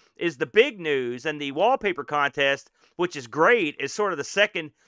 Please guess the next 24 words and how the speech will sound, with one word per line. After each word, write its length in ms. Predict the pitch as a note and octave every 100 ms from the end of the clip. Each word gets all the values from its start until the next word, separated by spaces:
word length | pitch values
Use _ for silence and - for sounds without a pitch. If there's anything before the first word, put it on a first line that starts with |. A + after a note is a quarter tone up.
| _
secondary 760 | - - B3 A#3+ E3+ D3+ B2+ A#2
big 300 | A2+ D#3 B2
news. 400 | C#3 A#2+ G#2 -
So 120 | C#3+
this 180 | B3 C4+
is 100 | D#3+
great 540 | B2+ A#3+ D#4 D#4+ -
stuff. 500 | - G3 F3+ A#2 - _ - - _ -
I 80 | A#3+
did 140 | D#4
a 60 | G#3
video 600 | F3+ A3+ A3+ F3 D3 C#3
on, 460 | - D3+ D3 C#3 C3+
I've, 240 | D3+ F#3 E3+
I've 140 | -
got 140 | G#3
a 40 | F3
beta 560 | B2 D3+ F#3 F#3+ C3+ -
of 300 | C3 B2+ D#2+
a 120 | B2+
Mini 200 | D3+ D#3
Amiga 640 | C#3 D3 D3 C#3 C3+ B2+ - _ _ _ -
version 460 | C#3+ D#3 D#3 C#3+ A#2
two. 520 | - C#3 A#2+ A2